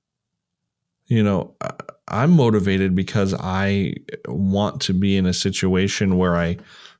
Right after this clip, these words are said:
move my family's legacy to the next level, right? Uh, uh, that's what motivates me.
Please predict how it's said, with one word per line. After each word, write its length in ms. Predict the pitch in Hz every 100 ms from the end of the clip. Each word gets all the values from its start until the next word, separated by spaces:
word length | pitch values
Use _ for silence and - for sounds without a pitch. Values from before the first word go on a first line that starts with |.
| _
move 640 | 104 113 123 120 110 101 -
my 360 | 101 98 95
family's 840 | 87 - 104 110 107 98 92 - - - _ _ _ _ _ _ _ _
legacy 920 | 107 101 117 139 131 - 90 95 127 _ _ _ _ _
to 120 | - 107
the 120 | 98
next 300 | 95 90 -
level, 540 | 101 175 69 127 135 _ _ _ _ _ _ _ _ _ _ _ -
right? 320 | 92 117 156 - _ _ _ _ _ _ _ -
Uh, 140 | 90 -
uh, 180 | 85 82
that's 260 | 104 123
what 100 | 127
motivates 640 | 101 98 135 107 85 - -
me. 340 | 67 120 123